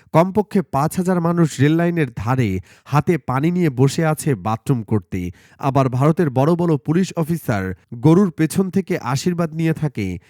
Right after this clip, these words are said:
এবং গোমূত্র পান করে থাকে। এর জন্যই বলে, ভারতের ঘর আছে, টয়লেট নাই, আর খাবার থাকতেও তারা গোবর খায়। আর শুভেন্দু বলছে নাকি বাংলাদেশের মানুষ প্যান্টে বাথরুম করে দিবে।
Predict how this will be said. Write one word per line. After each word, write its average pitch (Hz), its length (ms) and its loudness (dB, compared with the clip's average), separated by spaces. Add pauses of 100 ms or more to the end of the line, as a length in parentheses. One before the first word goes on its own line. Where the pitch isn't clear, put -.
(140)
এবং 139 300 0
গোমূত্র 151 460 0
পান 120 260 -2
করে 110 220 -2
থাকে। 92 400 -8 (200)
এর 170 160 6
জন্যই 208 300 2
বলে, 170 280 -2
ভারতের 147 480 0
ঘর 139 280 0
আছে, 165 260 -2
টয়লেট 139 440 0
নাই, 95 320 -4 (240)
আর 135 240 2
খাবার 135 380 0
থাকতেও 175 340 0
তারা 120 240 0
গোবর 117 360 -2
খায়। 87 360 -8 (260)
আর 143 120 2
শুভেন্দু 196 460 2
বলছে 190 320 2
নাকি 185 220 -4
বাংলাদেশের 165 600 -2
মানুষ 170 380 -2
প্যান্টে 120 340 -4
বাথরুম 175 340 -2
করে 185 220 0
দিবে। 101 380 -2